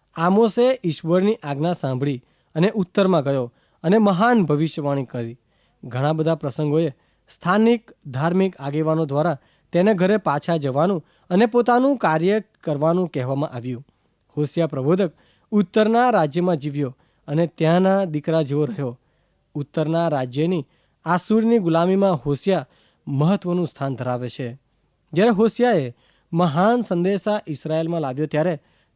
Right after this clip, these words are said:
તેઓ ખરેખર ઈશ્વરના પ્રેમનો સંદેશો આપતા હતા. મિત્ર, જો તમારે ઈશ્વરના પ્રેમ વિશે જાણવું છે, વાંચવું છે,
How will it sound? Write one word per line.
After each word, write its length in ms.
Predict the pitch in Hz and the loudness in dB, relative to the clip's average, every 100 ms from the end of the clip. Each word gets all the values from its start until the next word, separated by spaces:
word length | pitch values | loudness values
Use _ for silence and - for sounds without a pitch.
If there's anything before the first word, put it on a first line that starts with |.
| _ | _
તેઓ 220 | 202 233 | 2 4
ખરેખર 600 | - 175 185 208 240 277 - | 2 0 0 0 0 0 -2
ઈશ્વરના 500 | 160 170 185 202 226 | -6 -2 -2 -2 -2
પ્રેમનો 420 | 170 160 165 190 | -2 -2 0 -2
સંદેશો 520 | - 143 151 147 - - | -4 -4 -4 -4 -8 -10
આપતા 280 | 120 - | -10 -8
હતા. 340 | 120 123 127 117 _ _ _ _ _ _ - | -8 -6 -8 -10 _ _ _ _ _ _ -2
મિત્ર, 280 | 190 240 277 | 0 4 2
જો 80 | |
તમારે 500 | 285 196 185 214 262 254 | 2 2 4 2 2 -2
ઈશ્વરના 460 | 170 165 185 214 | -8 -4 -2 -2
પ્રેમ 300 | 214 160 170 | -2 -2 -2
વિશે 260 | 185 - 190 | -2 -4 -4
જાણવું 360 | 147 127 143 151 | -2 -2 -2 -4
છે, 260 | 156 127 - - _ _ | -6 -8 -12 -20 _ _
વાંચવું 480 | 143 135 139 - 185 | -6 -2 -2 0 -2
છે, 280 | - 156 123 | -2 -4 -4